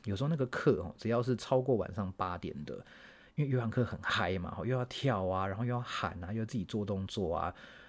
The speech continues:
然后有时候九点多十点下课，然后吃个东西回家，哇，我整个人都在亢奋，洗完澡的时候我的心跳率都还降不下来，你知道吗？我也不知道是运动的关系还是那个，那个交感神经的关系哦，反正就是有时候太晚的课会睡不好。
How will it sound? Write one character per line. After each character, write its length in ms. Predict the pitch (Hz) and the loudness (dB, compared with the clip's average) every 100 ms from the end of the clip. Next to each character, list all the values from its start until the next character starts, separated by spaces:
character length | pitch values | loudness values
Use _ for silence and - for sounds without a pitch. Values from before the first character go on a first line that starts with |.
| - - | -14 0
然 100 | 135 | 4
后 80 | 165 | 4
有 100 | 135 | 6
时 60 | |
候 140 | 170 160 | 6 4
九 200 | 156 156 | 2 2
点 160 | 151 | 4
多 120 | 139 143 | 4 4
十 120 | 139 | 4
点 220 | 127 110 | 6 4
下 180 | 147 120 | 2 2
课， 220 | 120 110 | 2 2
然 160 | 104 135 | 2 0
后 100 | 120 | -2
吃 200 | - 143 | -2 -2
个 80 | |
东 160 | 139 131 | 0 -2
西 120 | 135 | -2
回 160 | 127 123 | -2 0
家， 220 | 135 123 | 0 -2
哇， 240 | 117 104 - - - - - | -2 -4 -6 -20 -20 -14 -2
我 140 | 147 | 0
整 160 | 156 123 | 2 2
个 60 | |
人 40 | 110 | 2
都 80 | 131 | 2
在 120 | 135 | 0
亢 240 | 147 110 | 0 0
奋， 180 | 110 104 | 0 -2
洗 180 | - 123 | 2 4
完 180 | 131 170 | 4 4
澡 120 | 123 | 2
的 80 | 113 | 2
时 120 | 123 | 2
候 60 | 139 | 2
我 100 | 110 | 2
的 40 | |
心 240 | 110 139 | 0 0
跳 140 | 143 147 | 0 0
率 100 | 139 | 2
都 120 | 135 | 2
还 100 | 120 | 0
降 260 | - 139 104 | 0 -2 0
不 80 | |
下 300 | 98 - 107 | -2 0 0
来， 160 | 92 87 | 0 -4
你 100 | 90 | -4
知 120 | 107 | -2
道 100 | 107 | 0
吗？ 140 | 101 104 | 0 4
我 100 | 202 | 4
也 60 | |
不 80 | 143 | 4
知 80 | 175 | 4
道 40 | |
是 120 | 156 | 4
运 180 | 196 139 | 4 4
动 100 | 135 | 4
的 60 | 113 | 2
关 240 | 113 110 | 2 0
系 140 | 113 110 | 0 0
还 100 | 98 | 0
是 160 | 113 | 0
那 120 | 104 98 | 0 -2
个， 340 | 92 90 92 - - - - | -2 -4 -6 -10 -20 -12 -4
那 100 | 104 | -2
个 120 | 95 - - - | -2 -6 -10 2
交 100 | 147 | 4
感 140 | 120 | 6
神 140 | 95 95 | 2 0
经 100 | 98 | 0
的 80 | |
关 240 | 92 87 87 | 0 -2 -2
系 180 | - 90 | -6 -6
哦， 120 | 82 | -4
反 160 | 98 104 | -4 2
正 180 | 120 | 2
就 140 | 110 113 | 2 0
是 320 | - 101 85 - - | 0 -2 -4 -8 -8
有 180 | 110 101 | -6 -2
时 80 | 113 | 2
候 180 | 117 - | 2 2
太 180 | - 120 | 2 0
晚 120 | 82 | 0
的 60 | |
课 160 | 101 107 | -2 0
会 100 | 104 | 0
睡 220 | - 117 | 2 0
不 140 | 95 104 | 0 -2
好。 260 | - - | -2 -4